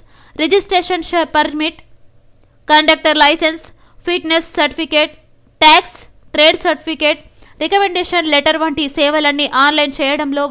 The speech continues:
వాహనదారులు ఆర్టీఏ సేవలను విరివిగా వినియోగించుకున్నారు.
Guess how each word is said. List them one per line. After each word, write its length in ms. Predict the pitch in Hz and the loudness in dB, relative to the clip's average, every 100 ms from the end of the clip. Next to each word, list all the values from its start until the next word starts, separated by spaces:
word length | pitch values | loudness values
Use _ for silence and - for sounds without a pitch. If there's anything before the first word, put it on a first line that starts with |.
| 262 | 0
వాహనదారులు 640 | 277 294 277 262 262 269 247 233 262 | 0 -2 -4 -2 -2 -4 -2 2 2
ఆర్టీఏ 340 | 262 285 269 262 | 2 -4 -6 -4
సేవలను 320 | 269 285 277 254 | -4 -4 -6 -6
విరివిగా 420 | 262 285 269 262 202 - _ 240 | -6 -6 -2 -2 -2 -6 _ -8
వినియోగించుకున్నారు. 840 | 247 269 262 - 262 240 240 240 | -4 -4 -6 -8 -6 -2 0 -2